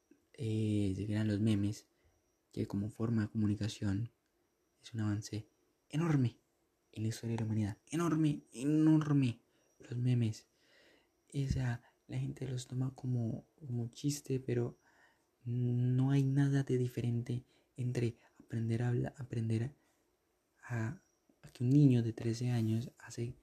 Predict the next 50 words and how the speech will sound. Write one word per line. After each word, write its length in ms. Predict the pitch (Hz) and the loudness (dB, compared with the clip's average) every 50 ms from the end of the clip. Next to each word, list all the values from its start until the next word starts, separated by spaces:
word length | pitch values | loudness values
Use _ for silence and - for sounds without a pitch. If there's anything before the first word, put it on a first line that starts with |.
| _ _ _ _ _ _ _ | _ _ _ _ _ _ _
mil 600 | - 143 143 135 139 143 143 151 156 151 143 131 131 | -14 -12 -10 -6 -2 2 4 4 6 6 6 6 6
o 80 | 127 | 2
dos 220 | 127 123 120 110 120 | 0 -2 -4 -2 0
mil 200 | 127 131 131 123 | 2 4 4 2
o 80 | 120 | 0
tres 220 | - - - 110 120 | -4 -6 -6 -4 -2
mil 180 | 120 123 123 | -2 -2 -2
o 60 | 123 120 | -2 -4
cinco 400 | - - 123 117 113 - - 113 | -4 -4 -4 -4 -4 -4 -2 0
mil 200 | 120 135 135 127 | 0 0 2 2
años 280 | 123 120 117 120 - | 0 0 0 0 -2
atrás 340 | - - 110 113 113 117 - _ _ _ _ _ - - - | -4 -4 -2 -2 -2 -4 -6 _ _ _ _ _ -20 -12 -8
haya 100 | 135 127 | -8 -8
aprendido 320 | 123 - 117 110 110 110 | -4 -2 -2 0 0 0
a 60 | 107 | 0
hablar 240 | 104 107 110 110 110 | 0 0 0 0 2
griego 320 | 113 117 113 110 107 110 | 4 6 6 6 4 2
antiguo, 480 | 110 117 127 - 127 110 113 110 113 - _ _ _ _ _ _ _ _ _ _ _ _ _ _ _ _ _ _ _ _ _ _ | -2 -4 -2 0 0 0 0 -2 -6 -8 _ _ _ _ _ _ _ _ _ _ _ _ _ _ _ _ _ _ _ _ _ _
a 60 | _ - _ | _ -20 _
que 160 | - - 120 | -4 0 0
un 300 | 113 113 113 113 120 123 | 2 2 2 4 4 6
niño 480 | 131 131 131 123 117 113 110 113 - - _ _ _ _ _ _ _ | 6 8 8 6 6 4 2 0 -2 -6 _ _ _ _ _ _ _
de 100 | - 120 | -4 -2
hoy 120 | 113 113 110 | 0 0 2
en 120 | 113 117 | 2 2
día 320 | 117 120 110 107 104 110 - _ _ _ _ _ | 2 4 4 2 2 0 -8 _ _ _ _ _
sepa 440 | - - - 117 117 - - 117 117 | -16 -12 -10 -8 -8 -8 -8 -8 -8
lo 180 | 117 120 117 - | -8 -8 -10 -10
que 160 | - 110 107 | -6 -4 -4
es 160 | 104 104 - 110 | -4 -2 0 2
un 100 | 113 120 | 4 4
meme 320 | 113 107 95 98 104 - _ _ _ _ _ _ _ _ | 6 6 4 4 0 -4 _ _ _ _ _ _ _ _
y 60 | _ 147 | _ -10
sepa 220 | - 117 - 113 | -10 -8 -6 -4
entenderse 600 | 117 110 - 110 107 110 113 113 107 110 - 110 | -4 -4 -4 -4 -2 0 0 0 0 0 -2 -2
y 40 | 110 | 0
moverse 340 | 104 104 101 101 - - 104 | 0 2 0 -2 -4 -4 -4
en 40 | |
el 80 | 98 95 | -2 0
mundo 180 | 95 98 107 101 | 0 0 0 0
de 60 | 98 | 0
los 60 | 101 | 0
memes. 320 | 101 95 95 - _ _ _ _ - | 0 -2 -2 -4 _ _ _ _ -6
No 180 | 123 131 131 123 | -2 2 2 2
es 140 | 113 - - | 2 2 2
lo 60 | 113 | 0
mi-, 180 | 110 104 - - - | 0 0 -2 -6 -8
es 120 | 123 127 - | -6 2 6
lo 40 | 147 | 6
mismo. 280 | 151 147 147 101 110 | 6 6 4 -2 -6